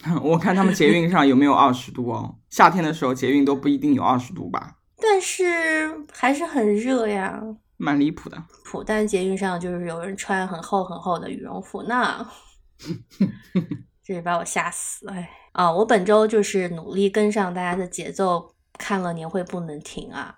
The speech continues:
Speaker 2: 然后我觉得蛮好的呀，就是应该贺岁档上啊。
Speaker 1: 对吧？
Speaker 2: 而且他，你们上次说，呃，长辈会看不懂嘛。
Speaker 1: 嗯。
Speaker 2: 我觉得不会呀，因为我觉得里面的有一些，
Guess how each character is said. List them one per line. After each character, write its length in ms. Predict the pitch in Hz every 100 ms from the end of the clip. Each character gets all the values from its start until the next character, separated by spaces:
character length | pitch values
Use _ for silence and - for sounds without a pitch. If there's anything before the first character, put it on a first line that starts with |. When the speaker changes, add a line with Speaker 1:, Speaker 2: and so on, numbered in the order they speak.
| _ _ _ _ -
Speaker 2:
然 120 | 180
后 140 | 208
我 100 | 196
觉 180 | 170 165
得 120 | 190
蛮 200 | 180 156
好 280 | 175 - -
的 80 | -
呀， 180 | 127 175 _
就 140 | - 214
是 160 | 214
应 160 | 202 208
该 160 | 208
贺 180 | 202 214
岁 120 | 202
档 180 | 190 180
上 260 | - 196 185
啊。 220 | 175 190 - -
Speaker 1:
对 120 | 139
吧？ 80 | -
Speaker 2:
而 60 | 226
且 80 | 214
他， 300 | 214 226 233 - -
你 80 | 185
们 120 | 180
上 240 | 226 220
次 160 | 214 214
说， 340 | 208 214 196 202 - _ -
呃， 380 | 165 147 - -
长 200 | 170 165
辈 120 | 202
会 100 | 202
看 240 | 180 202 190
不 80 |
懂 220 | 185 180 -
嘛。 200 | 92 - _ _ _ 156
Speaker 1:
嗯。 220 | 156 139
Speaker 2:
我 160 | 208 175
觉 160 | 190
得 80 | 240
不 160 | 240 170
会 260 | 226 175
呀， 220 | 95 - - _ _
因 140 | - 285
为 80 | 302
我 160 | 202
觉 160 | 175 180
得 320 | 214 208 190 202
里 140 | - 185
面 240 | 170 175
的 120 | 185
有 160 | 196 165
一 60 | 180
些， 600 | - 202 196 190 190